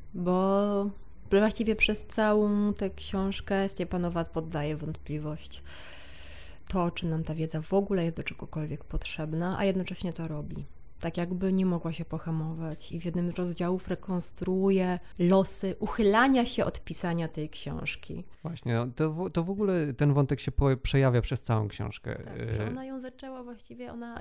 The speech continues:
Speaker 1: ją miała pisać już jako właściwie dziewczynka i wciąż jakoś próbowała uniknąć konieczności zmierzenia się z tą historią swojej rodziny. Kilkakrotnie zamierzała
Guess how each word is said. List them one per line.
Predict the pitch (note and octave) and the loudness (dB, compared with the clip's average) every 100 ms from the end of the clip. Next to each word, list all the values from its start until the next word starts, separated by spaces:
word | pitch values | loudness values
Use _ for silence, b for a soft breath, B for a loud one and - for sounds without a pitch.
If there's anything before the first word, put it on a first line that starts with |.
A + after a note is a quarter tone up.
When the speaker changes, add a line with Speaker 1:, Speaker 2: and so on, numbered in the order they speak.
| - | -6
Speaker 1:
ją | A3+ A3+ | -2 2
miała | A#3+ B3 A#3+ | 2 2 0
pisać | B3 A#3 A3+ | -2 -4 -4
już | G3 | -6
jako | F#3+ - F#3+ | -6 -8 -8
właściwie | F3+ - F#3 F3+ | -8 -10 -6 -6
dziewczynka | F3 E3+ - F#3+ F3 - G3 G3 B B B B B B | -4 -8 -2 0 0 0 0 0 B B B B B B
i | - G3 | -4 -4
wciąż | - - - A3+ A#3 A#3+ B3 - A3+ | -4 -6 0 4 6 6 4 0 0
jakoś | G#3 - G3 - - - - | -2 -2 -4 -6 -14 -14 -2
próbowała | A3+ G#3+ G3 G3 - | 0 2 2 2 0
uniknąć | - G3 G3 F#3+ F3+ - E3 D#3 D#3+ | 0 4 6 6 4 -2 -4 -4 -4
konieczności | - E3+ E3 D#3+ - E3 D#3 - D#3+ | -4 -2 0 -2 -4 -2 -4 -6 -4
zmierzenia | D#3+ E3 E3 E3+ - - G#3 | -4 -4 -4 -4 -4 -4 -6
się | - | -6
z | - | -8
tą | - - | -8 -8
historią | - G#3 - - - G#3+ G3+ G3 - - B B B B | -8 -10 -12 -10 -10 -10 -10 -10 -12 -14 B B B B
swojej | - F#3 F3+ E3 | -8 -2 0 0
rodziny. | D#3 D#3+ D#3+ D3 - F3 - - | -2 -4 -4 -4 -4 -8 -10 -6
Kilkakrotnie | - A3 A3 G#3 A3+ G#3 - E3+ - - - - - - - | 0 0 0 0 2 2 0 -8 -8 -8 -10 -14 -14 -14 -10
zamierzała | F3+ E3 E3+ E3 F#3 F#3+ A3+ D#4 | -2 0 0 0 0 0 0 -2